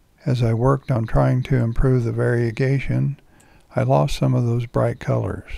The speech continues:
Here's a look at some of the ears that we produced last year. As you can see, I've lost quite a bit of quality, in my opinion.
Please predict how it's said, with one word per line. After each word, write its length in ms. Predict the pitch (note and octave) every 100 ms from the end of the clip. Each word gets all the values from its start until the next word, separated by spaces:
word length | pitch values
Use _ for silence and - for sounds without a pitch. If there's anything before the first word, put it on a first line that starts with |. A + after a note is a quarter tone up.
| - - _
Here's 320 | - A#2+ C3 B2+
a 60 |
look 320 | A2 A2+ C3
at 140 | G#2+ G#2
some 260 | - G#2+
of 80 | G#2+
the 160 | G2+ A2
ears 340 | A2+ A#2 A#2
that 120 | A2+
we 120 | A#2 A2+
produced 540 | - G#2+ A2+ A#2 -
last 400 | A#2 B2+ - -
year. 440 | F2+ D#2 D2 - - - _ -
As 180 | A2 A2+
you 100 | G#2+
can 160 | G#2
see, 440 | G2 - A#2+ D3+ D3+
I've 240 | A2+ G2+
lost 320 | B2 C3 C3
quite 240 | - C#3 C3+
a 40 |
bit 180 | B2 C3
of 120 | B2
quality, 720 | - B2+ A#2+ G2+ D#2+ F#2 G#2+ -
in 120 | G2
my 200 | G#2 A2
opinion. 560 | G2+ - G2+ G#2 G2+